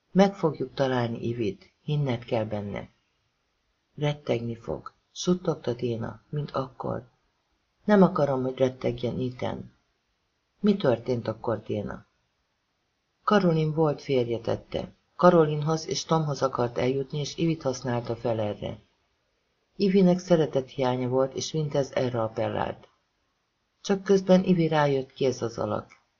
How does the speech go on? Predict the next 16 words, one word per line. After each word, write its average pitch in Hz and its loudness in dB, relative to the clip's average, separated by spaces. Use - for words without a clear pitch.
és - -10
Wintez 151 -2
egész 180 2
testét 135 -4
borzongás 120 -2
járt 110 -2
át. 101 -6
Olyan 190 8
mereven 143 0
tartotta 131 0
magát, 131 0
hogy 135 -4
Ethan 156 0
attól 143 -2
félt, 131 -2
összeomlik. 107 -6